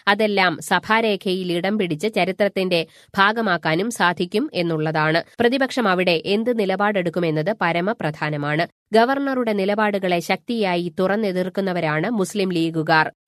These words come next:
കോൺഗ്രസ് നേതാക്കൾ ഗവർണറുടെ ആർ എസ് എസ് അനുകൂല നിലപാടുകളെ വിമർശിക്കുന്നുണ്ടെങ്കിലും സർവകലാശാല ചാൻസലർ വിഷയത്തിൽ ഗവർണറെ അങ്ങനെ തള്ളിപ്പറയാൻ അവർ ഒരുക്കമല്ല.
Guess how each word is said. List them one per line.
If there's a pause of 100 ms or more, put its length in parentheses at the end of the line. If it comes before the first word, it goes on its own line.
കോൺഗ്രസ്
നേതാക്കൾ
ഗവർണറുടെ
ആർ
എസ്
എസ്
അനുകൂല
നിലപാടുകളെ
വിമർശിക്കുന്നുണ്ടെങ്കിലും (240)
സർവകലാശാല
ചാൻസലർ
വിഷയത്തിൽ (160)
ഗവർണറെ
അങ്ങനെ
തള്ളിപ്പറയാൻ
അവർ
ഒരുക്കമല്ല.